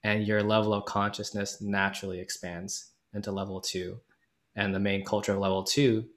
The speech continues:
is different from level one, whereas level one was blame. The main culture of level two is ownership and responsibility, that I can now be responsible and fully own what I'm experiencing without blame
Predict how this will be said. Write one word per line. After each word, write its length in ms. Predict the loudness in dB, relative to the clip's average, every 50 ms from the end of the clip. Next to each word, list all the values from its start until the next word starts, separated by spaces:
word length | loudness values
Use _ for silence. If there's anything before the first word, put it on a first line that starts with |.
| _ _ _ _ -8
is 140 | -8 -4 -2
different 300 | 0 0 0 0 -2 -2
from 120 | -2 0
level 300 | 0 0 -2 -2 -4 -2
one, 400 | 0 0 2 2 2 0 -2 -6 -8 _ _ _ _ _ _ -20 -12 _
whereas 200 | -4 -2 2 4
level 220 | 4 6 6 6
one 200 | 4 4 2 2
was 140 | 0 -2 -2
blame. 500 | -2 -2 0 2 2 2 2 2 0 0
The 80 | 0 0
main 180 | 0 0 -2
culture 280 | -2 -2 -4 -4 -4 -4
of 100 | -6 -4
level 240 | -2 -2 -2 -2 -2
two 280 | -2 0 0 2 2
is 140 | 2 0 0
ownership 600 | -2 0 0 0 0 -2 -2 -2 -4 -6 -8 _ _ _ _ _ _ _ _ _ _ _ _ -2
and 140 | 0 0
responsibility, 920 | 2 0 0 0 0 0 0 -2 -4 -4 -2 -2 -2 -2 -2 -4 -6 -6 -4 0
that 100 | 0 2
I 100 | 2 2
can 120 | 0 0
now 180 | 2 2 2 0
be 120 | 0 -2
responsible 600 | -4 -4 -4 -4 -4 -4 -4 -4 -6 -6 -6 -6
and 80 | -6 -4
fully 200 | -4 -4 -4 -4
own 380 | -4 -4 -4 -4 -4 -6 -8 -12 _ _ _ _ _ _ _ _ -2
what 120 | 0 0
I'm 120 | 2 2 0
experiencing 580 | -2 -4 -4 -2 0 0 0 -2 -4 -4 -6
without 340 | -6 -4 -2 -2 -2 -2 -2
blame 360 | -2 -2 -2 -2 -4 -6 -8